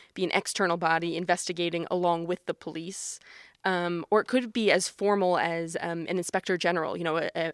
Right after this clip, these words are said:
a Metro government employee outside of the police department whose job it is to investigate complaints against the police department. Um, the working group right now is sort of trying to figure out what the most effective form would be. And, um, they hope to have a proposal to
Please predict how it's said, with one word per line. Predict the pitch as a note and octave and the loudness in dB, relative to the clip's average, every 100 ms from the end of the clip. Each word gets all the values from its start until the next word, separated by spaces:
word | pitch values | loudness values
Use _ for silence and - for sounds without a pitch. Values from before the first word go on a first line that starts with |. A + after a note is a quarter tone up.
| F3 | 0
a | |
Metro | F3+ - F3+ | 0 0 -2
government | F3 E3+ F3 C#3+ | 0 0 0 -2
employee | E3+ F#3+ F3 D3+ D#3 E3 | -4 -2 -2 -2 -6 -4
outside | F3+ F3+ - F3 | 0 0 2 0
of | |
the | F3 | 0
police | F3+ E3+ - | -6 -8 -8
department | - D#3 G2+ E3 D#3+ - - | -4 -4 -4 -8 -12 -16 -14
whose | - G3 | -4 0
job | F3+ F3 | 2 2
it | E3+ | 2
is | D#3+ D#3+ | -2 -4
to | F3+ | -4
investigate | E3+ D3 E3+ E3 - | -2 -2 -2 -2 -2
complaints | - E3+ E3 D#3+ E3 | -4 -4 -4 -4 -6
against | E3+ D#3+ D#3+ - | -4 -4 -4 -8
the | |
police | C3+ - D#3 | -12 -10 -10
department. | - - D#2 - - - - - - - - | -10 -6 -6 -6 -12 -14 -18 -18 -20 -20 -8
Um, | F3+ E3+ | -4 -2
the | F3+ | 2
working | F3+ - | 2 2
group | E3+ F3+ | -2 0
right | E3+ E3 | 2 2
now | E3+ | 2
is | E3 | 0
sort | E3+ | -2
of | D#3+ | -4
trying | E3+ | -4
to | - | -4
figure | F3+ E3+ | -4 0
out | E3 D#3+ D#3 - - - | 0 0 -2 -8 -20 -10
what | - F#3 | -2 0
the | |
most | F#3 E3+ - | 0 -2 -4
effective | - E3+ - F3 D#3+ | 0 0 2 -4 -4
form | - F3 D#3 D#3 D#3+ D#3+ _ _ | -4 -2 0 -2 -6 -10 _ _
would | - F#3 | 0 0
be. | D#3+ D#3+ D3+ F3+ - | 2 -2 -2 -12 -8
And, | F3+ E3+ D#3+ | -2 -2 0
um, | - E3 D#3+ E3 - _ - - _ - | 0 0 -2 -6 -10 _ -20 -20 _ 2
they | F3 | 4
hope | G3 - | 4 0
to | F3 | -2
have | F3 | -2
a | G3 | -2
proposal | F3+ - F3 E3 D#3+ E3 | -4 0 0 2 0 -2
to | - - F3+ E3 D#3+ D3+ | -4 -6 -4 -4 -6 -6